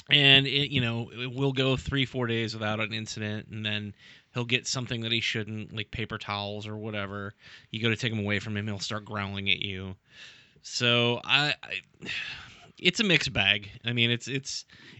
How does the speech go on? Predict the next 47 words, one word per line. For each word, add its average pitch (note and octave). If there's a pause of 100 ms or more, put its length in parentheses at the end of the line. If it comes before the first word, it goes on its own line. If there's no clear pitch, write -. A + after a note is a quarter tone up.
it's D#3
not F#3
going E3
to D#3
be C3+
something A#2+
that G#2+ (240)
we're A#2
gonna A2
just G#2+ (100)
have A#2+
fixed, -
unfortunately, G#2
in G#2+
another G#2
week G#2
or G2+
so. F#2
And, G#2 (520)
um, G#2 (360)
you B2+
know, G#2+
uh, E2+
we're C#3+
realizing C3
now G#2+
that G#2
we're A2
probably G#2+
not G2+
gonna G#2+
even G#2
put G2
up F#2+
a -
Christmas G2
tree G2+
this G2
year G2
simply G2+
because G2
we G2+
can't -
risk -
it -
with -
him. G2+